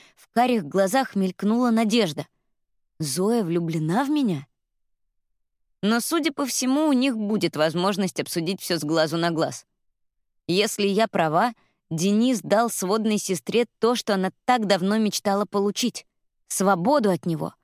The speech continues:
«Ты приставал к Яне? Трогал ее?» ревел Денис, вновь нарываясь на проблемы.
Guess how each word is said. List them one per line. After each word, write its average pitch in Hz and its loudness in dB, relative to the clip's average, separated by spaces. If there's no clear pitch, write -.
«Ты 190 -2
приставал 226 4
к - -6
Яне? 175 2
Трогал 302 4
ее?» 233 4
ревел 180 2
Денис, 180 0
вновь 180 -2
нарываясь 180 2
на 185 -2
проблемы. 180 0